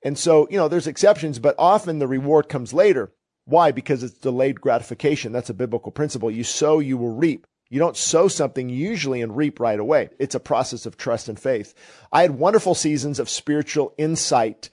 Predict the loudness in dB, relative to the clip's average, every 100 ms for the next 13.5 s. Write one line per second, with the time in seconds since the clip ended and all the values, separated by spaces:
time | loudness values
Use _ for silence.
0 | -10 -4 -2 -2 -2 2 0 0 -2 -2
1 | -6 -8 -8 -8 -6 -6 -6 -14 _ 0
2 | 0 0 2 2 2 0 -4 -12 _ _
3 | 0 2 2 2 2 -4 -2 -2 -4 -10
4 | _ 0 2 2 -4 -4 0 2 0 -2
5 | -6 2 6 6 4 0 -2 -2 0 -2
6 | -2 -2 0 2 2 0 -8 -10 -14 -8
7 | -6 -4 -2 -2 -2 -2 2 4 2 2
8 | -2 2 0 2 0 0 -2 -4 -4 0
9 | 0 -2 -8 -18 -6 -2 -2 -2 -4 -4
10 | -4 -6 -6 -8 -10 _ -6 -4 -4 2
11 | 2 2 -2 -4 0 2 2 0 -6 -6
12 | -2 -2 -2 -2 4 4 4 0 -4 -6
13 | -4 4 4 4 -2